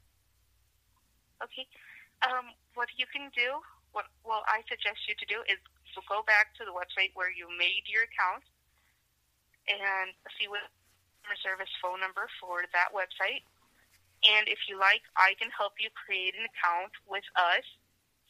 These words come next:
so you can actually receive your phone calls. There is no charge for creating the account. You only pay whatever you want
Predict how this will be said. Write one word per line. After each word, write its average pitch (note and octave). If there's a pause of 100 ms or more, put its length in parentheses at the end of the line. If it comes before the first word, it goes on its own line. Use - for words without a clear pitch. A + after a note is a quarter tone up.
so G3
you G3+
can G3+
actually G#3
receive F#3
your F3+
phone D#3+
calls. - (420)
There A3
is A#3
no A3
charge F#3+ (120)
for G3+
creating G3
the A#3
account. A3 (760)
You A3+
only G#3 (120)
pay G#3+
whatever G3
you F#3+
want F#3